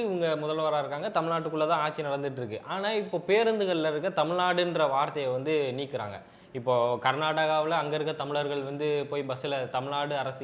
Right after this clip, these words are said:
எல்லா ஸ்டேட்டுக்கும் த-, அவங்கவங்க ஸ்டேட் பேர் இருக்கு, தமிழ்நாட்டுக்கு மட்டும் தமிழ்நாடுன்ற பேர் இல்ல அப்படின்னு சொல்லி ஒட்டுறாங்க. சேலத்துல நேத்து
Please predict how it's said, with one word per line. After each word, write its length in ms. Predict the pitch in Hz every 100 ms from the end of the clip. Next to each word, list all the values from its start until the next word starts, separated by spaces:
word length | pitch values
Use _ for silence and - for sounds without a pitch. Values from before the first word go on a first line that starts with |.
| 123
எல்லா 180 | 135 143 143 143
ஸ்டேட்டுக்கும் 440 | 147 147 165 185
த-, 140 | 139 117 120
அவங்கவங்க 340 | 135 139 139 131
ஸ்டேட் 240 | 147 147
பேர் 140 | 131 123
இருக்கு, 240 | 110 120 107 - - -
தமிழ்நாட்டுக்கு 420 | 131 160 170 160 143
மட்டும் 200 | 143 -
தமிழ்நாடுன்ற 540 | 139 147 147 151 139 131
பேர் 180 | 135 135
இல்ல 100 | 123 123
அப்படின்னு 240 | 117 117
சொல்லி 160 | 131 156
ஒட்டுறாங்க. 360 | 123 135 135 160 185
சேலத்துல 420 | 156 156 156 143 135
நேத்து 260 | 123 131